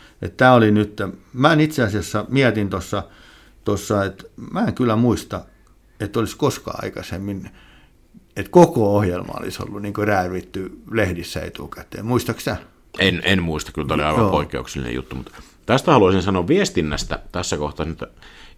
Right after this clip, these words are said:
Speaker 2: ihailin hallitusta muodostavan porukan kylmähermosuutta, että koko ohjelma tärähti julkisuuteen, mut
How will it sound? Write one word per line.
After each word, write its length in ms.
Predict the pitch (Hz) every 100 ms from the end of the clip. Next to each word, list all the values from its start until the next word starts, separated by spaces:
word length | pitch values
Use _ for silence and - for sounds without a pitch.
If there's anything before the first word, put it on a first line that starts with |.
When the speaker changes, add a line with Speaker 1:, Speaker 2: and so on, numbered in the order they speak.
| _
Speaker 2:
ihailin 720 | 143 160 175 107 92 87 82 -
hallitusta 540 | 123 139 104 85 -
muodostavan 560 | 90 92 85 - 80 80
porukan 400 | 104 98 78 78
kylmähermosuutta, 960 | 117 117 87 82 80 67 64 64 -
että 100 | 73
koko 440 | - 190 190 78 98
ohjelma 320 | 117 98 78
tärähti 600 | 69 78 71 - 57 - - - - - - -
julkisuuteen, 680 | 113 117 82 92 80 78 76
mut 200 | 82 -